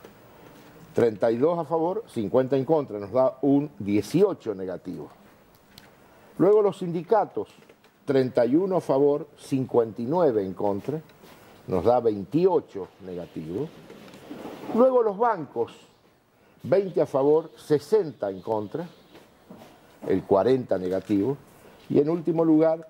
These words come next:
esta es una categoría que le hemos incluido en esta oportunidad, el Fondo Monetario Internacional,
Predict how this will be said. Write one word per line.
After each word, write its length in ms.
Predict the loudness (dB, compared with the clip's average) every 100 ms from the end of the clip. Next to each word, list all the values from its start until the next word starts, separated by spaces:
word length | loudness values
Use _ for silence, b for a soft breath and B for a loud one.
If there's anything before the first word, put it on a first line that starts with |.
| _
esta 220 | -8 -4
es 40 | -2
una 160 | 0
categoría 480 | 0 2 2 4 4
que 80 | 2
le 100 | 0
hemos 180 | -2 -4
incluido 500 | -4 0 4 2 0
en 160 | -4 -2
esta 340 | -2 0 2
oportunidad, 640 | 2 0 -2 0 2 2 2
el 120 | -2
Fondo 240 | 0 0
Monetario 400 | 0 0 2 0
Internacional, 720 | 0 -2 -2 -2 0 0 0